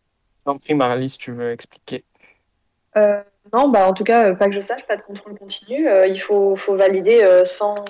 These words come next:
Speaker 2: sans compensation, euh, les matières chaque année, euh, pour arriver, euh, jusqu'au, jusqu'au concours. Après, les, les concours blancs, effectivement, il y en a des régionaux, des nationaux, il y en a des locaux aussi même parfois.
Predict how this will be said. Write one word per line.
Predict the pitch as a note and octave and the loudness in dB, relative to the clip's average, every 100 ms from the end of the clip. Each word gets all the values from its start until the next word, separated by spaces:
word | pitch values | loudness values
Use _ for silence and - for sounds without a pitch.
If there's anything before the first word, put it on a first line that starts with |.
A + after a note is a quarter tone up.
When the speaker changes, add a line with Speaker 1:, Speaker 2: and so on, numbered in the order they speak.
| G3+ - | -20 -18
Speaker 2:
sans | - - | -16 -18
compensation, | - G#3 G3+ G#3 G3+ - A#3 A3+ | -20 _ -10 -8 -8 -8 -8 -2
euh, | F#3 F3+ F3 F3 F3 | 0 0 0 -2 -6
les | F3+ | -6
matières | F3 F3+ G#3 G3+ | -6 -6 -10 -8
chaque | G3 F3+ | -6 -6
année, | F3 G3 G#3 | -8 -6 -2
euh, | F3+ F3 | -2 -4
pour | F3+ F3 | -8 -8
arriver, | F3 F#3+ G3+ | -8 -6 -4
euh, | F3+ E3+ | -4 -6
jusqu'au, | F3 - F3+ E3+ E3+ _ _ _ _ _ _ | -12 -10 -6 -6 -8 _ _ _ _ _ _
jusqu'au | F#3 - F3+ | -8 -4 -2
concours. | F#3 F#3 - D#4 - - - - _ F3 | -2 -4 0 -2 -2 -16 -20 -20 _ -4
Après, | F3 - A#3+ B3 | -2 2 4 4
les, | G3+ F#3 F3+ | 4 4 4
les | F#3 F#3 | 2 0
concours | F#3+ F#3 F#3+ | -4 -4 -4
blancs, | G#3 A3 | -2 -2
effectivement, | G3+ F#3 G3 G#3+ | -4 -6 -4 -2
il | |
y | |
en | F#3+ | -2
a | |
des | F#3 F#3 | -2 0
régionaux, | F#3+ F#3 F#3 G#3+ | -2 -2 0 2
des | G3 F3+ | 2 -2
nationaux, | F3 - F#3+ G3 A#3 A#3+ | -4 -6 -4 2 4 2
il | |
y | F3+ | 0
en | |
a | E3+ | -4
des | E3 | -6
locaux | F3 G3 G3 B3+ | -2 -2 0 -2
aussi | A#3+ - G3 | -2 -6 -10
même | F#3+ F3+ | -14 -10
parfois. | E3+ - G3+ C4+ C#4 _ | -12 -4 0 0 -2 _